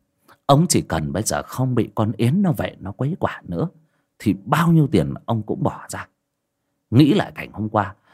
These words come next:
con Yến nó về nó làm loạn cả nhà mà ông run lên bần bật.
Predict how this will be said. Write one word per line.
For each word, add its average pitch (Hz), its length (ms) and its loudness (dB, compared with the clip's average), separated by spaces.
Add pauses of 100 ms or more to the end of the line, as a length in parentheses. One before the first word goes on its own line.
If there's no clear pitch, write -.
(180)
con 135 120 6
Yến 139 200 6
nó 233 80 2
về 73 260 0
nó 90 140 -6
làm 80 200 -4
loạn 76 220 -4 (100)
cả 69 100 -10
nhà 69 380 -12 (300)
mà 76 140 -4
ông 101 280 -6
run 117 200 0
lên 98 180 -4
bần 69 240 -6
bật. - 160 -10